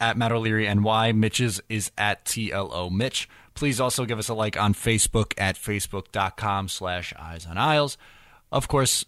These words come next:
visit the website, eyes on isles dot com, or download our app available on iPhone or Android to get push notifications for every time we publish an article. You can read all the stuff in there, too. It's good stuff. That's it, Mitch.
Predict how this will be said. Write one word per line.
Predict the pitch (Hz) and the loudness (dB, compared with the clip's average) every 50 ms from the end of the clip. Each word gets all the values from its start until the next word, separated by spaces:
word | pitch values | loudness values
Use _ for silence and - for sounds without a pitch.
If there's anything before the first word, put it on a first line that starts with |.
| _ _ - | _ _ -4
visit | 107 110 104 107 92 | -2 -2 -2 0 -2
the | 110 | -2
website, | 95 104 101 90 - - 101 98 - | 0 0 0 0 0 -2 -2 -2 0
eyes | - 90 90 92 | -2 -2 -2 -2
on | 90 87 | -2 0
isles | 87 90 90 87 85 - | 0 2 2 2 0 2
dot | - 90 82 85 - | 0 0 0 0 0
com, | - - 120 117 113 110 104 101 - - - - | 2 4 6 8 8 8 8 6 4 -4 -10 -2
or | - 131 147 143 | 2 4 4 6
download | 123 131 123 123 123 117 113 110 110 104 | 8 8 10 10 10 10 10 8 6 6
our | 98 95 - | 4 2 2
app | - 104 101 101 - - | 2 0 0 0 -2 -8
available | - 87 90 95 92 92 90 85 92 90 85 87 - - | -12 -8 -6 -4 -2 -4 -4 -4 -6 -6 -6 -8 -8 -8
on | - 87 82 85 85 | -10 -8 -8 -6 -6
iPhone | - 90 92 - - 95 90 85 | -4 -4 -4 -4 -6 -8 -8 -8
or | 85 85 - - | -8 -10 -10 -6
Android | 131 139 143 143 131 110 120 123 120 117 117 113 104 98 - _ - - - - - - - | -2 0 2 2 2 2 0 0 2 2 2 0 0 -4 -10 _ -20 -20 -20 -20 -20 -18 -12
to | - 104 101 | -10 -10 -6
get | 87 107 101 101 98 - - _ - - | -2 0 0 0 0 -2 -6 _ -14 -10
push | - 107 101 - | -8 -8 -6 -4
notifications | 120 104 92 101 - 104 98 90 - 98 90 - | -4 -4 -6 -6 -6 -6 -4 -4 -4 -6 -8 -6
for | - 92 | -6 -6
every | 90 87 87 | -6 -6 -6
time | - - 87 87 87 85 | -6 -4 -4 -4 -4 -4
we | 82 82 | -6 -6
publish | - 87 85 78 - - | -6 -6 -6 -6 -8 -10
an | - - | -6 -6
article. | 107 104 101 - 101 95 90 87 - - | -6 -6 -6 -8 -8 -12 -12 -12 -14 -16
You | - - | -16 -16
can | 73 80 | -14 -12
read | 85 87 82 | -10 -8 -8
all | 85 82 | -8 -8
the | 85 | -8
stuff | - - 85 80 - - | -8 -8 -8 -10 -8 -8
in | 80 | -10
there, | 80 78 78 | -10 -10 -10
too. | 80 - - 80 78 78 80 - - - | -12 -12 -14 -12 -14 -14 -16 -20 -20 -20
It's | - 82 - _ _ - - - - - | -20 -20 -20 _ _ -20 -20 -20 -20 -14
good | - - 76 | -14 -14 -14
stuff. | - - - 73 - - - - - - - _ _ _ _ - - _ _ - _ - - - - _ _ - - - - - - - - - - _ - - - - - _ _ - _ - - - - - _ - _ - | -12 -14 -16 -16 -18 -20 -20 -20 -20 -20 -20 _ _ _ _ -20 -20 _ _ -20 _ -20 -20 -20 -20 _ _ -20 -20 -20 -20 -20 -20 -20 -20 -20 -20 _ -20 -20 -20 -20 -20 _ _ -20 _ -20 -20 -20 -20 -20 _ -20 _ -4
That's | - 110 - 135 | -4 -2 0 2
it, | 175 233 - | 0 2 2
Mitch. | 104 92 98 - - - - | 0 -4 -4 -4 -6 -8 -8